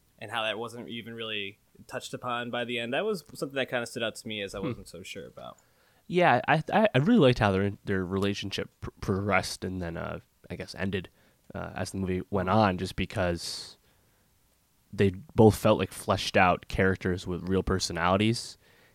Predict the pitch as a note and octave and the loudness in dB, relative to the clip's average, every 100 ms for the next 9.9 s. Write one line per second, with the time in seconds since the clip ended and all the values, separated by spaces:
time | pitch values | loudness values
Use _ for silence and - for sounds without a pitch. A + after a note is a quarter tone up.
0 | _ - F#2+ F2+ F2+ A#2+ G#2+ G#2+ F#2+ G2 | _ -2 0 0 -2 -10 -2 0 2 0
1 | G2+ F#2 F2+ F#2+ - - G2+ - F#2 F2 | 2 -2 0 -6 -6 -12 -8 -6 -2 -2
2 | F2 F#2 F#2 F#2 E2+ E2+ - - - - | -2 -4 -2 -4 -2 -6 -6 -10 -10 -6
3 | F2 - G2 A#2+ C3 _ G2 F#2 F2 F2 | -4 0 0 0 -4 _ -8 -4 -4 -4
4 | F2+ E2+ F2 - E2 F2 F#2 B2 B2 C3+ | -2 -2 -2 -6 -4 -4 -2 -2 -2 -4
5 | _ _ _ _ _ _ - F2+ E2+ E2 | _ _ _ _ _ _ -6 -2 -2 -4
6 | F2 B2 A2+ - _ _ _ _ _ B2 | -8 -12 -16 -18 _ _ _ _ _ 4
7 | C3 D3+ G2 G2+ - - A#2 - - G#2+ | 8 8 8 4 0 -2 -2 -2 2 2
8 | F2+ F#2 G2 A#2 - B2+ A2+ G#2 - G2+ | 2 -2 2 2 2 4 4 4 2 2
9 | - F#2+ - F2 F2+ F2 E2+ F#2+ | 2 -2 -2 0 2 2 -2 -6